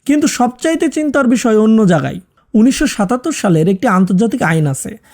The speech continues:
এনমন্ড কনভেনশন। এই আইন অনুযায়ী যুদ্ধের জন্য বা শত্রুতা করতে আবহাওয়া বদলানোর প্রযুক্তি ব্যবহার করা নিষিদ্ধ। কিন্তু আসল খেলাটি হলো চীন এই চুক্তিতে পুরোপুরি সই করেনি।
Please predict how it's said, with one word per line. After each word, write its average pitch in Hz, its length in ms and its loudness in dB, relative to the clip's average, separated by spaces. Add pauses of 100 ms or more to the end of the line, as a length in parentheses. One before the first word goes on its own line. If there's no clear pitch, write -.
(260)
এনমন্ড 247 460 2
কনভেনশন। 156 720 -2 (160)
এই 285 200 2
আইন 311 240 0
অনুযায়ী 170 480 2
যুদ্ধের 185 440 2
জন্য 170 380 0 (280)
বা 196 100 2
শত্রুতা 269 580 0
করতে 190 420 -2 (120)
আবহাওয়া 220 420 0
বদলানোর 208 640 2
প্রযুক্তি 208 460 0
ব্যবহার 156 360 0
করা 247 220 -2
নিষিদ্ধ। 190 520 -2 (480)
কিন্তু 294 260 0 (100)
আসল 277 340 -2
খেলাটি 269 340 0
হলো 196 320 2 (260)
চীন 285 300 2
এই 247 300 2
চুক্তিতে 233 600 0
পুরোপুরি 240 420 0
সই 226 300 2
করেনি। 151 400 0